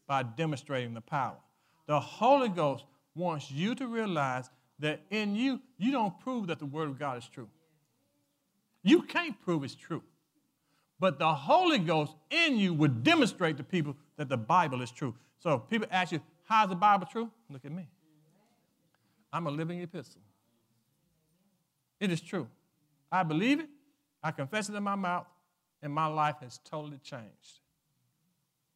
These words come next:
Well, how you know we got the right Bible? Look at me. You see what I'm saying? All right, let me keep going. All right. Now, if I take you too fast, let me know. But I wanna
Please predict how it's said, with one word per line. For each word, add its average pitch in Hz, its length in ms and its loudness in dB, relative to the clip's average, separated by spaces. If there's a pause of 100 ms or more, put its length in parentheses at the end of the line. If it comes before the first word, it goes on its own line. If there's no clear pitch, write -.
(180)
Well, 165 120 -2
how 196 160 4
you 247 120 2
know 233 100 2
we 233 140 0
got 208 160 2
the 208 40 -4
right 208 220 2
Bible? 196 320 -2 (160)
Look 147 140 -10
at 156 100 -10
me. 185 160 -12 (2750)
You 151 80 -8
see 220 120 -6
what 220 100 -2
I'm 220 60 -4
saying? 208 280 -6 (960)
All 151 80 -4
right, 104 160 -6
let 127 100 -14
me 160 100 -12
keep 156 180 -14
going. 123 120 -16 (2000)
All 220 140 4
right. 175 220 6 (720)
Now, 147 100 -6
if 143 40 -6
I 135 100 -2
take 254 280 0
you 226 60 -2
too 208 180 -6
fast, 156 320 -4
let 143 100 -6
me 147 80 -10
know. 131 180 -6
But 117 120 -10
I 147 60 -2
wanna 165 280 -2